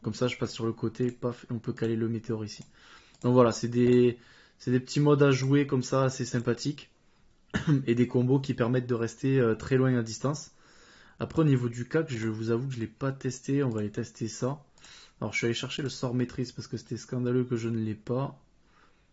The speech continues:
Hop, maîtrise d'armes ici.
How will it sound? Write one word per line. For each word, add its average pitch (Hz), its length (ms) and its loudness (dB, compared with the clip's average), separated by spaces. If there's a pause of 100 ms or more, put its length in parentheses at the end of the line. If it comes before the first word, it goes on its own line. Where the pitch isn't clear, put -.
(400)
Hop, 127 320 -6
maîtrise 120 680 -2
d'armes 117 380 -4 (160)
ici. 143 640 -6